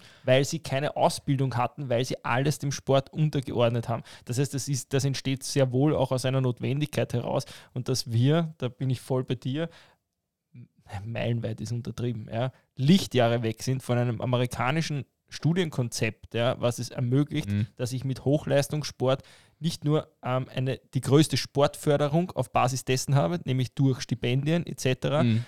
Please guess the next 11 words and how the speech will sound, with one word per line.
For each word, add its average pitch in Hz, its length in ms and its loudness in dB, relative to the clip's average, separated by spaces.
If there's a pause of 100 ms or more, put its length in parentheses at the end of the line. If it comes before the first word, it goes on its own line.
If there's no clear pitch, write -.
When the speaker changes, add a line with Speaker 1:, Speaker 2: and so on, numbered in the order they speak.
(140)
Speaker 1:
sondern 147 360 0
auch, 143 280 2
dass 127 140 -8
ich 135 140 -6
denjenigen 135 640 -4
ermögliche, 135 540 -2
wenn 131 120 -2
die 127 60 -4
Karriere 127 420 0
vorbei 117 480 -2
ist, - 340 -8